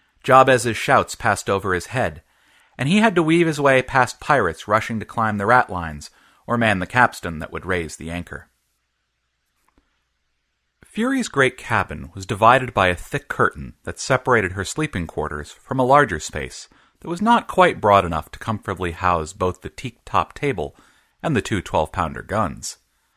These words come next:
Fury had let go of Hereward to slip through the space between the breech of one gun and the table corner, and he found himself strangely relieved by the cessation of physical proximity. He was no stranger to women,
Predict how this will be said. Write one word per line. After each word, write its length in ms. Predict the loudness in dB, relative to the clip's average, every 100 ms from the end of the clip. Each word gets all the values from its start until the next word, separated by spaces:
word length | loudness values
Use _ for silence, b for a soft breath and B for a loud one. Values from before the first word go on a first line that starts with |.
| _ _ _ _ _ _
Fury 400 | _ 4 6 6
had 160 | 4 4
let 240 | 4 4
go 160 | 2 2
of 120 | 2
Hereward 400 | -4 -4 -4 -8
to 60 | -8
slip 260 | -4 -4
through 180 | -4 -6
the 100 | -6
space 320 | -4 -4 -4
between 320 | -8 -8 -8
the 60 | -6
breech 340 | -2 -4 -4
of 60 | -8
one 260 | -4 -4 -6
gun 300 | -8 -8 -8
and 140 | -10
the 40 |
table 320 | -8 -6 -6 -8
corner, 460 | -4 -2 -2 -4 b b b b b b -6
and 80 | -2
he 120 | 0
found 260 | 2 2
himself 340 | 0 2 2 2
strangely 520 | 0 0 0 0 -2
relieved 540 | -2 -2 0 0 -2
by 120 | -6 -4
the 100 | -4
cessation 600 | -8 -2 -2 -2 -6 -10
of 80 |
physical 380 | -10 -10 -8 -10
proximity. 720 | -8 -8 -6 -2 -2 -4 -8 _ _ _ _ _ _ _ _ _
He 140 | 2
was 200 | 2 0
no 160 | -2 -4
stranger 440 | 0 0 2 -2
to 120 | -4
women, 340 | -8 -8 -12